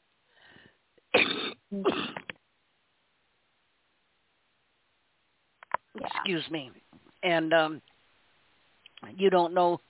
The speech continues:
Speaker 1: who all's really involved. These people are the surface, but there were a lot of facilitators along the way. Um, a lot of people who could have intervened and didn't, who should have known and didn't,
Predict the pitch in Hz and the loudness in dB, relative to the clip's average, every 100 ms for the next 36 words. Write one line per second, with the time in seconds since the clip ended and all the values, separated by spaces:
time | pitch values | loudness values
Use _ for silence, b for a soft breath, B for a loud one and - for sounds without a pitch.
0 | b b b - 247 214 180 147 170 190 | b b b 2 6 6 4 0 -2 0
1 | 180 170 160 170 156 156 180 196 - 208 | 0 -2 0 2 2 0 -6 -8 -4 -6
2 | 180 175 156 147 - 175 156 139 139 170 | 0 0 0 -4 0 0 0 -6 -8 -10
3 | - 180 170 160 180 208 202 180 - 220 | -6 0 0 2 4 2 0 -8 -4 -2
4 | 208 185 170 165 151 139 156 156 151 143 | 0 -2 -4 -4 -4 -4 -2 -2 -2 -4
5 | 151 160 123 104 _ _ _ b b b | 0 0 0 -8 _ _ _ b b b
6 | b - - 156 143 104 80 - 170 165 | b -4 2 2 0 -8 -16 -2 6 6
7 | 165 - 180 170 160 170 190 170 165 151 | 6 0 -4 0 0 0 0 2 2 2
8 | 147 160 156 156 - 147 143 175 151 127 | -2 -2 -2 -2 -2 -2 0 0 0 -4
9 | - - _ b b b - 175 - 185 | -10 -16 _ b b b 0 4 4 4
10 | 165 160 156 151 147 131 _ 151 139 185 | 2 0 0 0 -4 -10 _ -4 -2 -4
11 | 175 123 80 | -4 -6 -12